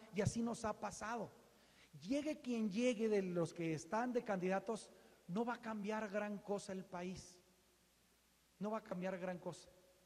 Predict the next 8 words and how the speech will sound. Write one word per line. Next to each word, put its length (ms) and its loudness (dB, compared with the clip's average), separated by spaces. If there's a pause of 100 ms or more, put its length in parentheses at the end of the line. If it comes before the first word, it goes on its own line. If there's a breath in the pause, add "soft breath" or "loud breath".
(360 soft breath)
porque 280 -2
ese 180 -4
no 180 0
es 120 -6
el 120 -4
plan 380 -4
de 100 -4
Dios. 420 -8